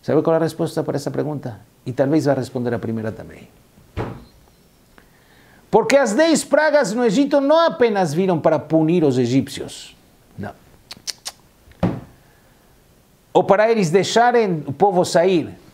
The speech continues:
Sim, eles foram punidos, midah keneged midah, conforme eles fizeram sofrer o povo de Israel. Mas Deus podia fazer isso tudo em um minuto, não precisava um ano.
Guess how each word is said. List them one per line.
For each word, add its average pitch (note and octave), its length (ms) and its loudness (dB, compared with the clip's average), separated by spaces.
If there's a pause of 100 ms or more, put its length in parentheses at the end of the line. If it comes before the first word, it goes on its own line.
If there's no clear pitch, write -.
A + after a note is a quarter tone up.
(160)
Sim, D#4+ 460 2
eles A3+ 360 0
foram G3+ 220 2
punidos, A3+ 640 2
midah F3+ 260 2
keneged E3 380 2
midah, E3+ 560 2 (2000)
conforme F3+ 460 2
eles D#3 180 -2
fizeram E3 320 2
sofrer D#3 360 0
o D3+ 80 4
povo D#3 300 0
de C3 60 0
Israel. C#3+ 680 0 (720)
Mas - 200 0
Deus G#3 260 4
podia F3 320 2
fazer E3 280 0
isso F3 240 2 (200)
tudo C#4 640 2 (800)
em F3 220 4
um F#3 100 2
minuto, D3 480 0
não B2 100 -2
precisava B2+ 540 0
um A#2+ 260 -2
ano. F2+ 260 -10